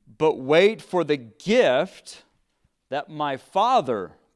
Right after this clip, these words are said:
promised." So again, it's, it's this inter-, this language that's being interexchanged here between Jesus and the Father,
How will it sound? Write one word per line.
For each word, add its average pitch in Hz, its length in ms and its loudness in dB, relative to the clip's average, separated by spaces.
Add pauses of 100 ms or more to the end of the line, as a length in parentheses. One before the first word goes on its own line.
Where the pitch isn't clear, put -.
(120)
promised." - 800 -12 (840)
So - 180 -16
again, 135 320 -4
it's, 104 180 -12
it's - 240 -16
this - 320 -18 (220)
inter-, 165 380 -4 (380)
this 135 280 -10
language 151 360 -4
that's 117 140 -10
being 135 220 -8
interexchanged 143 680 -6
here 120 120 -8
between 110 540 -12
Jesus 139 500 -6
and 123 180 -8
the 113 80 -4
Father, 131 640 0